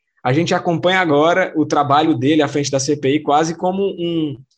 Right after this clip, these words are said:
um aviso pro governo, né? "Vocês não quiseram caminhar comigo, agora que me segurem."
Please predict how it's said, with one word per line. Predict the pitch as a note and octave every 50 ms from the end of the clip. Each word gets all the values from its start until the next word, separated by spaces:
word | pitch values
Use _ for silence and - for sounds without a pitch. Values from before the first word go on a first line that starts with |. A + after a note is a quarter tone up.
| - _ _ _ _ _ _ _ -
um | D3 D#3
aviso | F3+ F#3+ D#3+ C3 D#3 G#3 B3 G3+ F3+
pro | F3 D#3 D#3
governo, | D3+ E3 D3 A#2+ B2 B2 B2 A#2+
né? | A#2+ - F#3
"Vocês | - - - D#3
não | D#3 E3
quiseram | E3 C3 D3+ D#3+ E3 D#3+
caminhar | E3 E3 D#3+ D#3+ D#3 D3+ D#3
comigo, | D#3+ D3+ C3+ C#3 D#3+ F3+ F3
agora | F3+ D3+ B2+ C3 C3+ D3 D3+ - - F3+ - _ _ _ -
que | -
me | D3+ D3+ D#3+
segurem." | D#3 - G3+ G#3 F3 C3+ C3+ C#3 C3+ B2 A#2 A2 A2+